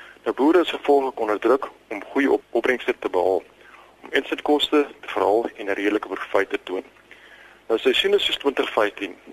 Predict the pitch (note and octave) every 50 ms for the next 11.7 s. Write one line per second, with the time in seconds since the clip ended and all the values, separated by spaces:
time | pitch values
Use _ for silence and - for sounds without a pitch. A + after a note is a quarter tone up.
0 | - - - - G2 F#2 - - - C3 D3 - - - - - - G2+ - -
1 | - A#2 A#2 - - - - - - A2 G#2 F#2 - G2+ G2 G2 G#2 G#2+ - -
2 | - - - - - - - - - - G2+ - - A#2 A2+ - - - - G2+
3 | - A2+ G#2+ G2+ G2+ A2 A2+ G#2+ - - G2+ G2 - - - - - - - -
4 | - - - - - - - - - - - - - - B2+ - - C#3+ D3 -
5 | - D3+ C3+ - - G#2 F#2+ - G2 - - - - - - - - F#2+ F#2 F#2+
6 | F#2+ F#2 - - B2+ C#3+ D3+ D3+ C#3 C3 C3 C3 B2 A#2+ G2 G#2 G#2 G#2 - -
7 | G#2+ G2+ F#2+ - - - - - - - G2+ G2 F#2+ - - F2 - G2 G2+ G#2+
8 | G#2+ G#2 F#2+ - - G2 F#2 F#2 F2+ - - F#2+ F#2 F#2+ F#2+ - - F#2 F2+ -
9 | - - - - - - - - - - - - - - - - - - - -
10 | - - - - C#3 F3 F#3 F#3+ - G3+ F#3+ F#3+ F3+ F3+ F3 - - - E3 D#3
11 | - - - - A#2+ A2 G2+ - F#2+ G2 G#2 - -